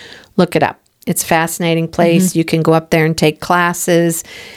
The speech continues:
Speaker 1: You can stay there on campus. They have week-long ones. They have weekend ones. Just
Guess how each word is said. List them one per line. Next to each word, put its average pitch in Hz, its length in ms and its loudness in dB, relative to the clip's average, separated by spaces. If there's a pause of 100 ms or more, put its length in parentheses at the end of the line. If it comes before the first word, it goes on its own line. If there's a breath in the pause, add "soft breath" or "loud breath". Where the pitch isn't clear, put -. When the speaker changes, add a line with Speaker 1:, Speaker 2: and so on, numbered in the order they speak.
(140 loud breath)
Speaker 1:
You 160 120 4
can 156 160 2
stay 175 400 2
there 165 640 2
on 165 160 -2
campus. 165 680 2
They 156 160 2
have 156 240 2
week-long 208 600 4
ones. 190 300 4
They 151 140 4
have 156 180 0
weekend 185 480 0
ones. 170 440 2
Just - 280 -2